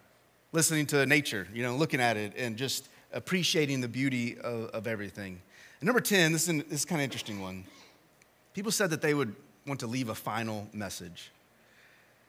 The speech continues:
And sometimes people in their, in their effort to, to leave a final message, they, they write something called the last will and testament. I don't know if you've ever done this. I don't know if you've ever written a, a last will and testament, but it's,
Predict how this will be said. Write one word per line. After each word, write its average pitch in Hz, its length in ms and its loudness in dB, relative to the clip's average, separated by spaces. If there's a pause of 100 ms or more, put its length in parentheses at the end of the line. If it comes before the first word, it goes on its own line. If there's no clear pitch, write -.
(480)
And 143 100 -2
sometimes 233 400 6
people 180 400 0
in 147 120 2
their, 135 260 2 (100)
in 143 80 -4
their 139 120 0
effort 143 340 4 (220)
to, 123 360 -4 (1040)
to 135 100 -4
leave 160 240 4
a 143 60 2
final 147 360 6
message, 123 680 2
they, 147 340 2
they 143 180 0
write 156 460 4
something 147 400 -2
called 135 240 0
the 110 80 -4
last 123 380 -2
will 120 180 -2
and 98 100 -4
testament. 92 460 -8 (1040)
I 160 60 -2
don't 269 80 6
know 240 60 10
if 165 60 2
you've 170 120 10
ever 170 280 8
done 160 280 6
this. 190 180 4
I 165 60 2
don't 165 60 2
know 160 60 4
if 139 60 -4
you've 156 160 4
ever 139 260 2
written 165 280 2
a, 147 80 8
a 135 160 6
last 147 400 4
will 151 160 2
and 127 180 -2
testament, 147 460 0
but 156 100 4
it's, - 220 0